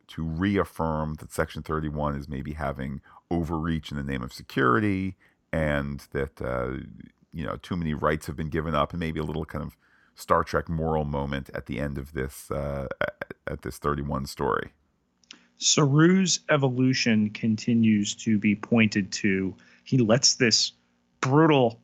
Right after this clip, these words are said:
Speaker 2: fight go down under the, the labeling of catharsis.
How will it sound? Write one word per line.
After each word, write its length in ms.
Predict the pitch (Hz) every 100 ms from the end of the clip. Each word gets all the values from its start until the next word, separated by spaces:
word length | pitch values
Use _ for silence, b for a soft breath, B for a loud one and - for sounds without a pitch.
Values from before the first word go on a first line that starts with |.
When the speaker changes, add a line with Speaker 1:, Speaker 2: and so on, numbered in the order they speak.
| _
Speaker 2:
fight 500 | - - 131 120 -
go 200 | 131 110
down 560 | 110 107 104 101 104 120
under 560 | 123 123 117 110 107 110 -
the, 400 | 117 120 110 135
the 300 | 107 107 101 - _ b b b
labeling 720 | 117 120 151 147 143 127 120 117
of 320 | - 117 107 - -
catharsis. 1120 | - 107 - 123 117 117 - 104 - - -